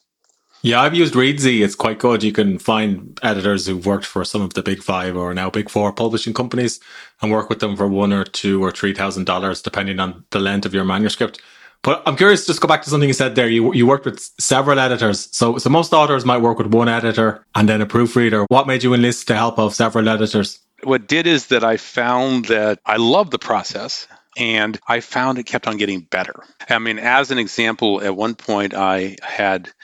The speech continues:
Speaker 2: three editors and myself in a Google Doc going through the manuscript essentially a line at a time. I mean, we had a good time. It was tremendously fun <laughs> because, you know, the author, it's your work <laughs> and,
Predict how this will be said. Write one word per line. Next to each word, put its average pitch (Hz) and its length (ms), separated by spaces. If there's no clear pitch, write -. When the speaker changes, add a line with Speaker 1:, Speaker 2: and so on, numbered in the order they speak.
Speaker 2:
three 123 760
editors 95 840
and 92 200
myself 87 560
in 147 220
a 143 40
Google 120 300
Doc 92 400
going 120 340
through 120 280
the 98 160
manuscript 95 680
essentially 101 380
a 90 40
line 90 260
at 82 140
a 82 40
time. - 280
I 113 100
mean, 110 100
we 135 80
had 156 100
a - 20
good 185 140
time. 170 260
It 110 100
was 117 280
tremendously 147 540
fun 95 320
<laughs> 127 140
because, 123 440
you 117 160
know, 101 180
the 110 200
author, 117 360
it's 160 200
your 196 200
work 180 380
<laughs> - 260
and, - 240